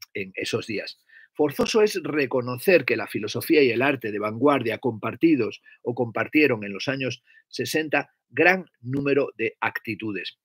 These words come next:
Uno de los objetivos del pop, por ejemplo,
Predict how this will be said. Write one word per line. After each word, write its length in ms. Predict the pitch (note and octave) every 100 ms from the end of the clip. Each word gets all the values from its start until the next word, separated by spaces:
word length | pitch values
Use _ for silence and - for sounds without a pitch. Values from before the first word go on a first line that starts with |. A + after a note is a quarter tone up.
| _ _ -
Uno 420 | F#3+ G3 A#2+ - _
de 140 | G#2
los 180 | F#2+ -
objetivos 640 | F2+ - - A#2 G#2 G2+ -
del 380 | F#2+ F#2 F2+ -
pop, 240 | - F#3 F#3 _ _ -
por 140 | F3
ejemplo, 500 | F3+ B2 A#2 A#2 B2